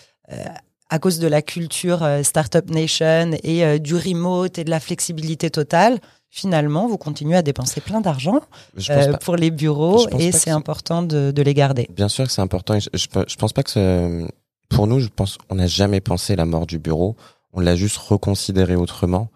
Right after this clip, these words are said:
Speaker 2: Euh, où avant le, le bureau, avant toute ces, cette pandémie, c'était l'endroit où tu bossais de neuf heures jusqu'à dix-neuf heures, euh, non-stop. Là où maintenant,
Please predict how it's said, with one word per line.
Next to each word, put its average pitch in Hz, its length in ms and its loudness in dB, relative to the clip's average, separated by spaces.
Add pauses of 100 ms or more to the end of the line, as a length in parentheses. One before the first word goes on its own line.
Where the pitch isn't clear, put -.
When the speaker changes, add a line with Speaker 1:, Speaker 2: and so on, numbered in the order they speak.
(400)
Speaker 2:
Euh, 85 380 4
où 98 180 2
avant 90 300 4
le, 80 380 2
le 82 160 0
bureau, 78 400 2
avant 82 220 -2
toute - 200 -14
ces, 87 200 -10
cette - 220 -4
pandémie, 82 400 2
c'était - 300 0
l'endroit 76 360 2
où 80 60 0
tu - 120 -12
bossais 101 420 -2
de 80 120 -2
neuf 82 200 -4
heures 98 140 2
jusqu'à 95 200 -6
dix-neuf 87 300 -8
heures, 101 220 4
euh, 90 60 0 (120)
non-stop. - 460 -2 (600)
Là 104 160 4
où 117 60 4
maintenant, 113 680 0